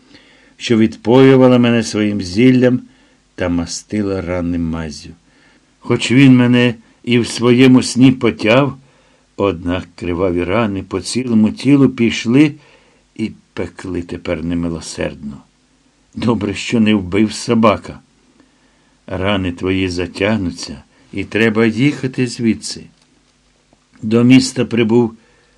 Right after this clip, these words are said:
кошовий Сірко. "Він страшний чоловік, я його боюся". "Сірко, кажеш?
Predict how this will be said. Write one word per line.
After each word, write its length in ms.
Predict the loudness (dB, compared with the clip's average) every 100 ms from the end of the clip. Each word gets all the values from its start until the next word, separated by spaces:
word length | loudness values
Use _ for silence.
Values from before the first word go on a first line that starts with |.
| _
кошовий 500 | -8 -6 0 2 2
Сірко. 540 | 2 -2 -2 -2 -6 -6 _ _ _ _ _ _ _ -10
"Він 300 | -6 -4 -6
страшний 600 | -8 -8 -8 -6 -6 -4
чоловік, 520 | -4 -2 -2 -4 -8 _ _ _
я 220 | -6 -2 -2
його 280 | -2 -2
боюся". 600 | -2 -2 -2 -4 -8 -14 -20 _ _ _ _ _ _ _ _ _ _ _ _ _ -20
"Сірко, 600 | -12 -10 -10 -8 -6 -4
кажеш? 720 | -2 0 -2 -6 -12 -16